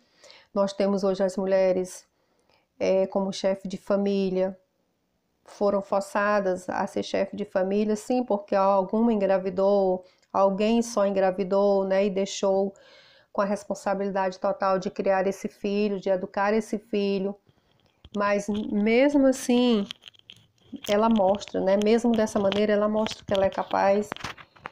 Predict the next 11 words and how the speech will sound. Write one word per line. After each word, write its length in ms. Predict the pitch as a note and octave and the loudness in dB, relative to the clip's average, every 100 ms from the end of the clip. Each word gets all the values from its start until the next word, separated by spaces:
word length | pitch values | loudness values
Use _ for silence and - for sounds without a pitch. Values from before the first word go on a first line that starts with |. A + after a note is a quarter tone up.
| - | -16
que 120 | - A#3 | 0 4
ela 180 | A3+ | 4
tem 260 | A3+ A#3 A#3+ | 4 2 2
esse 160 | A#3+ B3 | 0 -4
talento 480 | A3 G#3+ G3+ G#3 A3+ | 0 2 2 0 -2
e 40 | |
que 120 | - | -2
ela 160 | A3 G#3+ | -2 -2
sabe 400 | - G#3 G3+ G#3+ | -4 -8 -8 -6
fazer 340 | A3 A3 G#3 | -4 -2 -2
realmente. 800 | A3 G#3+ A3 A#3 F#3+ - - - | 0 2 2 0 -2 -6 -14 -16